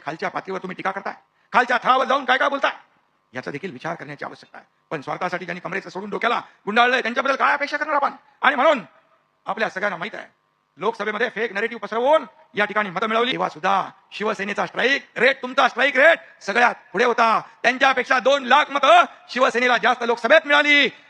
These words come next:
आणि या विधानसभेमध्ये त्यांच्यापेक्षा पंधरा लाख मतं या तुमच्या शिवसेनेला मिळाली. जागा जिंकल्या, सत्त्याण्णव जागा लढवून वीस जागा जिंकल्या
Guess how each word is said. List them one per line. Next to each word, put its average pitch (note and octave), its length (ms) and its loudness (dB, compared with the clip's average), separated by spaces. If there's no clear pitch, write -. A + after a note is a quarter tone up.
आणि G#3+ 180 2
या G#3 80 2
विधानसभेमध्ये A3 720 4
त्यांच्यापेक्षा A3 540 2
पंधरा A3 380 2
लाख A#3 340 4
मतं C4 320 8
या A#3 100 4
तुमच्या G#3+ 300 -2
शिवसेनेला G3+ 440 0
मिळाली. D#3 260 -4
जागा D3 200 -10
जिंकल्या, - 440 -18
सत्त्याण्णव C4+ 380 2
जागा C4+ 220 2
लढवून C#4+ 220 0
वीस C#4+ 200 -2
जागा D4+ 200 2
जिंकल्या D4+ 400 0